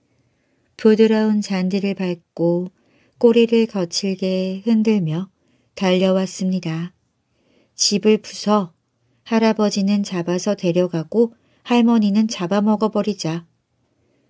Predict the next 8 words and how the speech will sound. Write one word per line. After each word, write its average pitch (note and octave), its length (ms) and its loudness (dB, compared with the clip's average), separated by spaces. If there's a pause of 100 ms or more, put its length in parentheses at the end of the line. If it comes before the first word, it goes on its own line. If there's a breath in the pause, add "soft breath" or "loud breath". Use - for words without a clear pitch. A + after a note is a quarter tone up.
(120)
무섭게 G#3 1080 0
소리소리 A3 640 2
지르며 F3+ 840 -2
쳐들어왔습니다. E3+ 1300 -2 (840)
꼬마 A#3 360 4
개터피는 G3+ 960 -4 (400)
언제나 G#3+ 580 2
그랬듯이 F#3+ 1160 -4